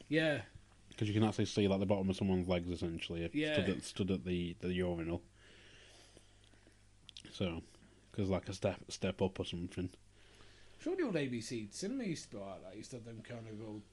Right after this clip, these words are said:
Speaker 1: urinal.
Speaker 2: Probably
Speaker 1: Used to
Speaker 2: did.
Speaker 1: step up on them, and there was, like, a window at the top.
Speaker 2: Probably did, I
Speaker 1: Um,
Speaker 2: can't remember. It's
Speaker 1: sure
Speaker 2: a car
Speaker 1: it did.
Speaker 2: park now, so.
Speaker 1: Oh,
Speaker 2: Like
Speaker 1: God,
Speaker 2: half
Speaker 1: yeah.
Speaker 2: of Blackpool.
Speaker 1: Don't get me started on that.
Speaker 2: <laughs> Um,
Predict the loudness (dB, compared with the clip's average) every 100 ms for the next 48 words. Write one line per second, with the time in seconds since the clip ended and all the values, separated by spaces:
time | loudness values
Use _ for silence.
0 | -8 -6 -4 -2 0 0 0 0 0 0
1 | -2 -10 -6 -6 -6 -8 -8 -10 -10 -10
2 | -10 -10 -10 -6 -6 -4 -4 -6 -10 -14
3 | -8 -6 -8 -12 -20 -20 -20 -20 -20 -20
4 | -20 -20 -18 -6 -4 -2 -2 -2 0 -2
5 | -4 -4 -2 -2 -2 -6 -8 -6 0 4
6 | 6 6 4 2 0 -2 -2 -2 -2 -4
7 | -6 -2 0 -2 -6 -12 0 2 4 4
8 | 4 4 2 2 0 0 -4 -16 -6 -4
9 | -4 -8 -6 -4 -4 -6 -6 -6 -8 -6
10 | 2 2 4 4 4 4 2 0 -2 -8
11 | -18 -20 -20 -20 -20 -20 -20 -20 -20 -20
12 | -4 2 4 6 6 6 4 0